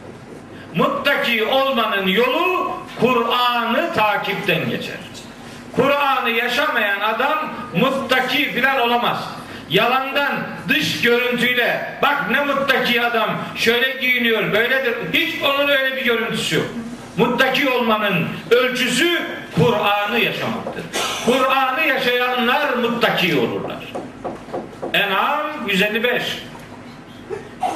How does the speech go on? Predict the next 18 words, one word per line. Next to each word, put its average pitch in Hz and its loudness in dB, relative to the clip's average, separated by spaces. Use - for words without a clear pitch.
Anladık 247 0
mı? 127 2
Muttaki 240 4
olmak 294 0
Kur'an'a 240 2
tabi 233 0
olmakla 226 2
mümkündür. 127 -2
Takvanın 247 2
yolu 247 2
budur. 214 0
Hah, 220 -2
şimdi 254 -4
geliyorum 233 0
Araf 214 2
iki 196 2
yüz 165 0
bire. - 0